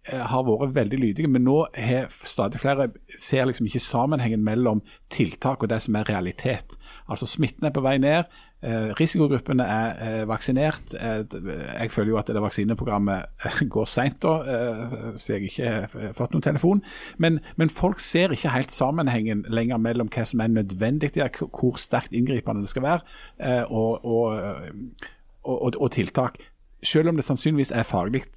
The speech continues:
godt belegg for de fleste av de tiltakene. Så, så, så det er interessant å merke den tendensen nå helt sånn på oppløpssiden. Eh, folk, eh, liksom blir, blir frustrert over at nå, eh, fanden, jeg får ikke reist til Paris i sommer likevel, jeg får ikke reist noen plass, jeg må reise til Moi på sommerferie. Altså, ehm,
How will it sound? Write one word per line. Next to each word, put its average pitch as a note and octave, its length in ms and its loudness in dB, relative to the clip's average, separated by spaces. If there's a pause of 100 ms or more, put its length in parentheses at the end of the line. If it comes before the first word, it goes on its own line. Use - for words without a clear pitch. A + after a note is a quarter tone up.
(600)
godt D3+ 260 0
belegg A#2+ 220 0
for - 320 -2
de A2+ 80 0
fleste - 280 -2
av A2 80 2
de A2 100 0
tiltakene. - 480 -2 (580)
Så, - 180 -4
så, - 200 0
så D3 160 -6
det - 20 2
er F3 80 6
interessant F3+ 400 2
å E3 60 4
merke C3 320 2
den D3 160 4
tendensen C#3+ 400 2
nå B2 120 4
helt C3 200 2
sånn B2 120 2
på G#2 120 0
oppløpssiden. G#2 520 0 (200)
Eh, A#2+ 160 0
folk, - 260 0
eh, C3 260 0
liksom B2 200 2
blir, B2 160 4
blir A#2 320 0
frustrert B2+ 360 0
over A2+ 120 0
at - 120 -4
nå, A#2+ 200 2
eh, G2 240 -6
fanden, A2+ 400 -2
jeg G#2+ 80 -8
får G#2 160 -2
ikke G#2 140 -4
reist B2 220 -2
til B2+ 140 2
Paris C3 300 0
i B2 80 -2
sommer A#2 280 2
likevel, B2 280 0
jeg A#2+ 80 -2
får G#2 100 -4
ikke A2+ 140 -4
reist B2+ 160 -4
noen B2 80 0
plass, A#2 160 -4
jeg A2 80 0
må G#2+ 120 0
reise C3 200 -2
til C#3 120 0
Moi C#3 280 4 (360)
på - 120 -2
sommerferie. D3 560 2 (400)
Altså, D#3 320 4
ehm, B2+ 500 4